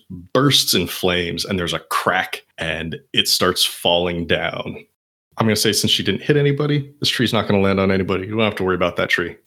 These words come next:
Don't worry about that guy. It's just on fire. She slams into this tree. It bursts into flames. There's a crack. The tree falls down to the side. Thud. And the fire just stretches along the length of the tree. She's still very disoriented and cannot see.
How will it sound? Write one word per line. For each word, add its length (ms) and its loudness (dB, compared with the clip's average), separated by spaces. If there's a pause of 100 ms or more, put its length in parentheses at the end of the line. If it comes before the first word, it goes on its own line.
Don't 140 2
worry 100 2
about 220 0
that 140 0
guy. 200 0 (260)
It's 140 0
just 180 0
on 120 -2
fire. 360 -2 (280)
She 180 0
slams 420 2
into 140 4
this 160 2
tree. 400 0
It 160 -4
bursts 300 2
into 180 0
flames. 380 -6
There's 140 -4
a 60 -6
crack. 560 0 (140)
The 60 -6
tree 320 4
falls 460 2
down 380 2
to 80 -6
the 80 -8
side. 560 0 (540)
Thud. 1000 -2 (440)
And 240 -2
the 60 -4
fire 340 2
just 220 0
stretches 460 0
along 460 0
the 100 -4
length 300 -4
of 140 -4
the 40 -14
tree. 460 0 (600)
She's 280 2
still 200 4
very 480 2
disoriented 720 2
and 260 -6
cannot 680 -2
see. 480 0